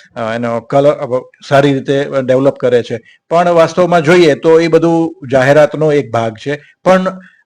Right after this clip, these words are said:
પરંપરાગત રીતે આપણે જે હમણાં વાત થઈ કે ત્રણ તેલ છે એનો યથાયોગ્ય ઉપો-, ઉપયોગ કરીએ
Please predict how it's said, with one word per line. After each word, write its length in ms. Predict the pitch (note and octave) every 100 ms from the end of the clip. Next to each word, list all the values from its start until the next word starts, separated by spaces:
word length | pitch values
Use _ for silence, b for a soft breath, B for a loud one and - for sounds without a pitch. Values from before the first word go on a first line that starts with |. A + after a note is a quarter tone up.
| -
પરંપરાગત 680 | D3 E3+ E3+ F3 E3+ E3 E3
રીતે 220 | E3 E3
આપણે 240 | C#3+ D#3+
જે 100 | D#3
હમણાં 300 | C#3+ C3+ D3+
વાત 240 | C#3+ C#3 -
થઈ 180 | C#3+ A#2+
કે 140 | C#3
ત્રણ 340 | - D3+ E3
તેલ 320 | D3 D3 D3+ C#3+
છે 320 | D#3 C3+ B2
એનો 340 | C3+ D3 D3 - _ - C#3
યથાયોગ્ય 640 | C3 C#3 E3+ E3 E3+ D#3 E3
ઉપો-, 440 | C#3+ - D#3+ -
ઉપયોગ 400 | C#3+ C#3 D#3+ D3+
કરીએ 400 | - E3 D#3+ A2+